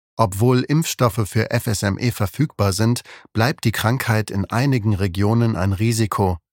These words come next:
insbesondere in bestimmten Teilen Europas und Asiens. Die Verbreitung von Zecken wird durch verschiedene Faktoren beeinflusst, darunter Klimawandel, Veränderungen in der Landschaft,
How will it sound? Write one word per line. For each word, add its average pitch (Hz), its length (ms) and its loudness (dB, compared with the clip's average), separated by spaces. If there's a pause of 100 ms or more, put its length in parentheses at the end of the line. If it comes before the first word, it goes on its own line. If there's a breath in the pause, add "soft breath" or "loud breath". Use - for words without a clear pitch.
(100)
insbesondere 113 680 2
in 98 100 0
bestimmten 110 500 0
Teilen 95 320 0
Europas 104 580 0
und 131 220 -2
Asiens. 82 680 -2 (680)
Die 117 100 2
Verbreitung 127 580 2
von 113 160 2
Zecken 131 440 0
wird 110 200 -2
durch 104 160 0
verschiedene 120 480 0
Faktoren 113 600 0
beeinflusst, 87 840 -4
darunter 92 500 0
Klimawandel, 117 920 2
Veränderungen 104 600 2
in 95 100 2
der 92 80 2
Landschaft, 101 640 -2